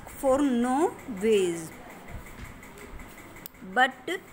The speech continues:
there is one condition। मैं आपसे कुछ भी नहीं पूछूंगा,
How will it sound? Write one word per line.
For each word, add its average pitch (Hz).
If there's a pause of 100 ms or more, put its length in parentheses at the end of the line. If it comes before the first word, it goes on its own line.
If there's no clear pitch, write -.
(880)
there 311
is 294
one 339
condition। 190 (640)
मैं 254
आपसे 294
कुछ -
भी 359
नहीं 339
पूछूंगा, 226